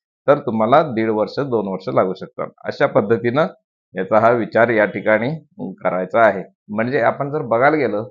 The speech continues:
तर मिथुन राशीला फिफ्टी फिफ्टी असा हा शनी ग्रह मीन राशीमध्ये जाणारा फळ देणारा आहे. पुढच्या भागामध्ये आपण कर्क, सिंह, कन्या असे पूर्ण सगळे बारा राशी बघणार आहोत.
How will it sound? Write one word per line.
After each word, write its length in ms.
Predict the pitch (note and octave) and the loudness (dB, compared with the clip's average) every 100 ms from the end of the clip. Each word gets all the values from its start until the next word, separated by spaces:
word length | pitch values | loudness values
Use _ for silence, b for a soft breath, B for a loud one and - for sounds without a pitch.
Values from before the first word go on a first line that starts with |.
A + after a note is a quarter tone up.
| - | -6
तर 80 | A#2+ | -6
मिथुन 460 | A#2 A2+ D#3+ D3+ | -6 -10 -6 -2
राशीला 380 | B2+ A2 G#2+ C3+ - _ _ _ - | -2 -2 -2 -2 -2 _ _ _ -6
फिफ्टी 300 | A2+ - D3+ | -6 -4 -4
फिफ्टी 340 | C3+ - B2 | -4 -4 -2
असा 260 | G#2+ B2 A#2+ | 0 2 4
हा 200 | B2+ C3 | 6 4
शनी 320 | - G#2+ A#2+ D#3 A#2+ _ G#2+ | 0 -6 -6 -8 -14 _ -12
ग्रह 240 | G2 G#2+ B2 - - - | -4 -2 -2 -4 -14 -14
मीन 280 | G2 G#2 G#2 | -12 -10 -6
राशीमध्ये 520 | G#2+ G#2 G2+ G2+ G#2 | -6 -6 -8 -8 -4
जाणारा 440 | G#2+ G2 F#2+ G#2+ C3+ _ _ | -4 -2 -2 -2 -2 _ _
फळ 160 | G2 G2 | -6 -6
देणारा 400 | F#2 F#2 F2+ A2 | -6 -10 -2 0
आहे. 180 | F2+ F2 _ _ _ _ _ _ | 0 -4 _ _ _ _ _ _
पुढच्या 420 | G#2+ G#2 C3+ D3 D3 | -8 0 6 6 8
भागामध्ये 540 | C#3 C3+ C3+ C3+ C#3 | 6 6 4 2 2
आपण 240 | C3+ C#3 | 2 0
कर्क, 560 | C#3 A#2+ A#2+ A#2+ B2 B2 | -2 0 0 2 0 0
सिंह, 340 | B2 A2+ A#2 | -2 -4 -4
कन्या 380 | A#2 A#2 G2+ G#2 | -2 -4 -4 -4
असे 240 | A#1+ A#2 A#2 | -6 -6 -10
पूर्ण 300 | B2+ B2+ C3+ | -8 -6 -6
सगळे 260 | B2+ A2+ | -4 -2
बारा 320 | A2+ G#2 G#2 | 0 0 0
राशी 220 | A2 G#2+ G2+ | -2 -4 -8
बघणार 320 | F#2+ F#2 G#2 | -8 -6 -6
आहोत. 180 | G2 | -6